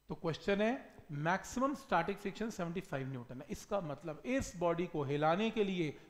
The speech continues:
कितनी force चाहिए? सेवेंटी फ़ाइव। समझ में आया कैसे calculation होगी? तो मैंने पहला answer दे दिया कि मेरे एग्जांपल में वो answer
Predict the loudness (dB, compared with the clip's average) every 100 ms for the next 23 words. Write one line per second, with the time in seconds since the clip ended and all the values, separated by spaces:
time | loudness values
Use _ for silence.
0 | -8 -4 -2 0 0 -2 2 2 2 0
1 | 0 2 6 4 4 -6 -18 -20 -8 -6
2 | -6 -6 -8 -8 -10 -12 -12 -20 _ -6
3 | 0 2 2 0 -4 0 -2 0 -4 -4
4 | -4 -4 -8 -10 -20 -20 -20 -20 -20 _
5 | _ 0 2 2 4 6 6 4 0 0
6 | 0 0 0 0 0 2 2 4 4 6
7 | 4 4 0 2 2 2 0